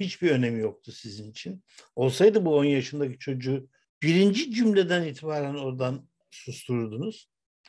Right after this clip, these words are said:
Çocuğu susturmadınız çünkü o çocuğun propagandasını yapılması gerekiyordu. Annesine de bir ev aldınız. Ama annesine ev, evlen beraber o çocuk geri gelmedi.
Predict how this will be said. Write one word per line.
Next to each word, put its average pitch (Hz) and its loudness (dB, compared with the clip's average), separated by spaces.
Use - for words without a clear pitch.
Çocuğu 127 -6
susturmadınız 196 0
çünkü 160 -6
o 165 -2
çocuğun 175 -4
propagandasını 151 2
yapılması 120 -10
gerekiyordu. 123 -6
Annesine 160 -4
de 190 0
bir 220 -4
ev 165 0
aldınız. 110 -8
Ama 131 0
annesine 139 -2
ev, 143 0
evlen 135 0
beraber 135 -2
o 131 -8
çocuk 127 -14
geri 123 -4
gelmedi. 113 -10